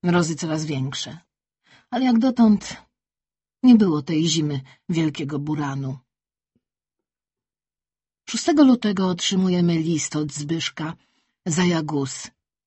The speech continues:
pisany dwudziestego siódmego stycznia tysiąc dziewięćset czterdziestego drugiego. Najukochańsza Helusiu i dzieci. Dwa listy otrzymałem pisane do Tocka. Na razie nie piszcie do mnie,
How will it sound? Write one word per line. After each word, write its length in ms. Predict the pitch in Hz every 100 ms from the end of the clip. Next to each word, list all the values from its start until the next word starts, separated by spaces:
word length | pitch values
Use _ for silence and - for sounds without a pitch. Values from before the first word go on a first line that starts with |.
| _
pisany 680 | 180 190 175 160 156 156
dwudziestego 500 | 139 170 175 175 160
siódmego 420 | 160 170 165 151 151
stycznia 480 | - 185 - 165
tysiąc 400 | 143 - 156 160
dziewięćset 400 | 156 160 143 147
czterdziestego 580 | - 165 147 139 - 135
drugiego. 580 | 131 127 127 113 - - _ _ _ _ _ _ _ _ _ _ _ _ _ _ _ _ _ _
Najukochańsza 680 | 185 208 196 185 226 240 233
Helusiu 600 | 185 156 139 131 - 135
i 140 | - 156
dzieci. 520 | 135 123 - - 95 _ _ _ _ _ _ _ _ _ -
Dwa 240 | 170 208
listy 420 | 208 156 131 156
otrzymałem 680 | 160 147 - 165 170 180 185
pisane 400 | 180 175 185 185
do 140 | 170
Tocka. 480 | 165 151 135 - 143 - _ _ _ _ _ _ -
Na 100 | 254
razie 260 | 240 220
nie 140 | 220 220
piszcie 400 | 202 151 - 151
do 180 | 156 151
mnie, 320 | 151 151